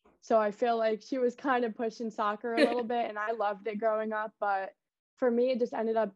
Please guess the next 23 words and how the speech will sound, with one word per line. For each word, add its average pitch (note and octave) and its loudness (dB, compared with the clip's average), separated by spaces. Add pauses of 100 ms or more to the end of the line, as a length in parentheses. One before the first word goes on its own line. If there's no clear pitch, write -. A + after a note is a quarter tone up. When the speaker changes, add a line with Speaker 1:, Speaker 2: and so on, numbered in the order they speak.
(100)
Speaker 1:
um, G#3 -4
being G#3+ 4
basketball. G#3+ -2
I G#3 0
actually A3 -2
played A3 0
volleyball G#3 0
my G3+ -8
freshman - -4
year B3+ -2
of C4 -8
high C4+ 2
school. D4+ 0 (440)
Um, A#3 6 (300)
but B3 4
honestly, C#4 2
that A3 2
was A#3 0
more G#3+ -4
just G3 -12
to A3 2
meet G#3 0
friends. G3+ -2